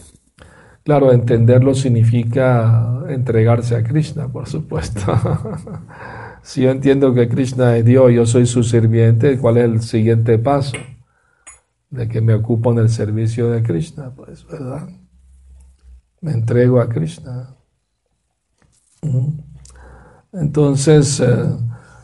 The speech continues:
este pasatiempo, aquí se habla, o sea, leímos dos versos, hablan de dos pasatiempos que ocurrieron en la infancia de Krishna. Uno es,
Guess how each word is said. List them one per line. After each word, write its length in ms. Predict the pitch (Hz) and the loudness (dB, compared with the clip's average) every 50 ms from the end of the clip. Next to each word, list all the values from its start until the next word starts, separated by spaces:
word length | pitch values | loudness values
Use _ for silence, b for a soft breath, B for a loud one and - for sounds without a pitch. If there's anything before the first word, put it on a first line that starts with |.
| B - | B -4
este 320 | 143 139 143 135 156 143 | -4 -2 2 2 2 4
pasatiempo, 760 | 123 143 135 127 - - 127 123 123 - 135 139 139 143 143 | 4 4 2 2 4 4 4 4 2 2 2 2 2 2 2
aquí 280 | 135 123 131 - 170 160 | 2 2 2 2 0 0
se 140 | 165 165 151 | 2 4 4
habla, 460 | 151 156 156 165 165 160 143 127 120 | 6 6 6 6 6 6 6 4 4
o 80 | 123 | 2
sea, 280 | 120 120 127 123 117 113 | 2 0 0 0 2 2
leímos 840 | 113 113 117 113 120 135 143 147 147 147 143 143 139 - - - - | 4 4 6 6 6 4 4 4 4 4 4 2 0 -2 -6 -12 -16
dos 420 | 190 196 180 151 135 135 135 123 | -16 -10 -6 -2 -2 0 0 2
versos, 720 | 123 131 131 127 123 - - - 139 147 151 143 123 117 117 | 2 4 4 4 2 2 0 2 2 4 4 4 4 2 0
hablan 300 | 120 117 123 127 123 120 | 0 0 2 2 2 2
de 140 | 113 117 | 2 2
dos 260 | 117 120 123 123 123 - - - b b b b b b b b b b b b b _ _ _ _ _ _ _ | 4 4 4 4 2 0 -4 -10 b b b b b b b b b b b b b _ _ _ _ _ _ _
pasatiempos 1040 | - 127 120 110 117 123 117 113 113 151 151 151 147 131 123 - - - - - | -2 0 0 2 2 2 2 2 4 4 4 4 4 4 2 0 -2 -4 -4 -6
que 340 | - 127 123 123 123 123 131 | -6 -8 -8 -8 -10 -10 -10
ocurrieron 1080 | 143 123 120 - - 120 117 120 123 127 127 127 120 120 117 117 117 117 117 117 B B B B B B B _ - | -10 -12 -12 -10 -8 -6 -4 -2 0 0 0 0 0 0 -2 -4 -4 -4 -6 -6 B B B B B B B _ -8
en 100 | - 120 | -4 -4
la 120 | 120 117 | -2 -2
infancia 560 | 117 117 113 117 127 127 131 127 127 - 117 117 | 0 0 0 2 0 0 0 -2 -2 0 0 0
de 140 | 117 110 | 0 0
Krishna. 500 | 113 117 151 151 139 - - - - - - _ _ _ _ b b b b b b b b b b b b b b b _ | 0 0 0 0 0 -2 -4 -10 -14 -18 -20 _ _ _ _ b b b b b b b b b b b b b b b _
Uno 420 | - 143 147 151 151 147 147 147 | 0 4 6 6 6 8 6 6
es, 640 | 143 143 143 151 165 170 170 - - - - - - | 6 6 6 6 4 4 2 -2 -6 -10 -12 -16 -20